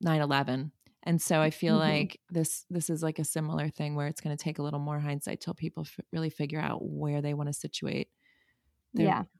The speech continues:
Speaker 1: their timelines. Yeah.
Speaker 2: It's a big question because, you know,
Speaker 1: It
Speaker 2: the
Speaker 1: is.
Speaker 2: whole, <laughs> the whole world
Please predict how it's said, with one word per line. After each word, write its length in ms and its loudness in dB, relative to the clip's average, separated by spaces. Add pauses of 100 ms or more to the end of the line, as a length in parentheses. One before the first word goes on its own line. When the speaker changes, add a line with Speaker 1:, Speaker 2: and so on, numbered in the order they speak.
(100)
Speaker 1:
their 220 2 (160)
timelines. 840 0
Yeah. 320 4
Speaker 2:
It's 120 -4
a 80 4
big 200 2
question 440 4
because, 340 2
you 100 2
know, 60 2
Speaker 1:
It 40 6
Speaker 2:
the 200 10
Speaker 1:
is. 140 0
Speaker 2:
whole, 340 6
<laughs> 540 6
the 100 6
whole 260 4
world 460 4